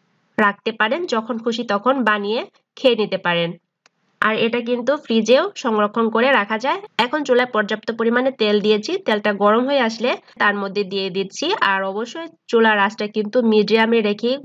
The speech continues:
ভাজতে হবে। আর অবশ্যই কিন্তু তেলটাকে খুব একটা গরম করে নিয়ে তারপরে কিন্তু দেওয়া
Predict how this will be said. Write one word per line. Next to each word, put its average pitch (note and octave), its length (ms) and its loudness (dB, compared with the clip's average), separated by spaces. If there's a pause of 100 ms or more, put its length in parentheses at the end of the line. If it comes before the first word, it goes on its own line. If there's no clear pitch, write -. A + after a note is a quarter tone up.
ভাজতে G3+ 380 0
হবে। A3 220 2 (340)
আর A3+ 60 2 (100)
অবশ্যই C#4 280 -4
কিন্তু C4+ 260 -6 (140)
তেলটাকে G#3+ 520 0
খুব A#3+ 180 -4 (120)
একটা A3+ 180 -2 (180)
গরম G#3+ 240 6
করে A3+ 280 2
নিয়ে B3 240 6
তারপরে G3+ 440 -2
কিন্তু G#3 220 -6
দেওয়া F#3 240 0